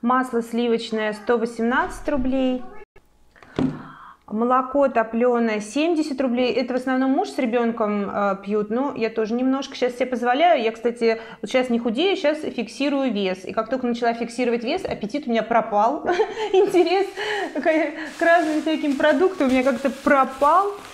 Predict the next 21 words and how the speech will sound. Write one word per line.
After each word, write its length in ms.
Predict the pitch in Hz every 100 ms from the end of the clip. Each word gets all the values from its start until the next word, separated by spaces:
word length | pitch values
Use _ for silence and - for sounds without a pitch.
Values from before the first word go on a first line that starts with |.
| - 311 302 -
Значит, 400 | 247 262 262 254
морковь 460 | 269 302 311 311
молодая 1120 | 285 262 262 262 233 254 247 220 208 190 180 - -
по 220 | 233 226
восемьдесят 680 | 233 247 233 208 214 220 202
рублей. 480 | 214 202 254 320 294
Я 140 | 240
взяла 260 | 202 226 220
на 100 | 226
шестьдесят 300 | 220 220 220
четыре 260 | - 233
рубля. 320 | 226 220 277 349
Здесь 240 | 247 269
восемьсот 540 | 233 - 233 226 240
грамм. 500 | 196 202 208 240 294
Морковка, 440 | 269 226 269 277 254
кстати, 320 | - 226 226
выглядит 340 | 226 202 208
прям 220 | 208 208 208
очень 200 | 220 226 208
аппетитно. 840 | 196 190 - 202 208 233 285 349